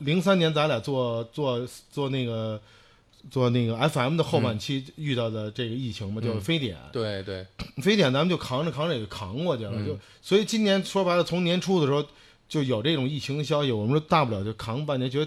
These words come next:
Speaker 1: 天儿一热就结束了。
Speaker 2: 嗯。
Speaker 1: 哪曾想现在弄成全世界这么大动静儿啊。
Speaker 2: 是，嗯。
Speaker 1: 所以就是，这真的就是，然后本来呢，就是说这个，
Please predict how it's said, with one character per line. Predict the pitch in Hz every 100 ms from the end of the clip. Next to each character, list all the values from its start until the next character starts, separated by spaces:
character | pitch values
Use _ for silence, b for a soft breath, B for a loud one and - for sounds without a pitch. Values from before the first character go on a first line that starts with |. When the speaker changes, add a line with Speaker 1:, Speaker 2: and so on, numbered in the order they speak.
| -
Speaker 1:
天 | -
儿 | 170
一 | 185
热 | 180
就 | 120 107
结 | 110 135
束 | 175 131
了。 | 82
Speaker 2:
嗯。 | 107 98 104 B B
Speaker 1:
哪 | - 120
曾 | 107 165
想 | 170 113 101
现 | 139
在 | 143 123
弄 | 127 117
成 | 135 139
全 | - 117
世 | 143
界 | 139 127 110 113 _ _
这 | - 185
么 | 156
大 | 117
动 | 98 113 95
静 | 85
儿 |
啊。 | 76
Speaker 2:
是， | 107 98 104 117
嗯。 | 117 110
Speaker 1:
所 | 120
以 | 190 175 156
就 | - 147
是， | 131 123 127
这 | - 143
真 | 135 170
的 |
就 | 135 127
是， | 113 110 113 b b b b
然 | 123 139
后 | 175 170 165 - -
本 | - 113
来 | 117 139
呢， | 180
就 | 160
是 | 143
说 | 156
这 | 147 139
个， | 123